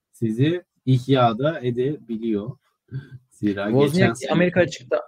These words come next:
Speaker 2: oynadı. Ondan sonra Oakland'a kadar oynamadı. Bu seneyi bir turnuvayla açtı.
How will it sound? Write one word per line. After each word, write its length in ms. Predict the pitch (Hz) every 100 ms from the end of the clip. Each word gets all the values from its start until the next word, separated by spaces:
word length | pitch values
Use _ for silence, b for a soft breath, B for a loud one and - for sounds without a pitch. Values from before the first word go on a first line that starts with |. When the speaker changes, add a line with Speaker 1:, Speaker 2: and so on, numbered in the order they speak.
| -
Speaker 2:
oynadı. 480 | 160 175 175 156 185
Ondan 320 | 156 160 160
sonra 240 | - 143
Oakland'a 420 | 139 156 143 127 123
kadar 200 | 135 131
oynamadı. 420 | 127 123 107 107
Bu 60 |
seneyi 600 | 127 143 135 131 143 156 -
bir 180 | 143 151
turnuvayla 560 | - 135 135 131 117
açtı. 540 | 107 - - 123 190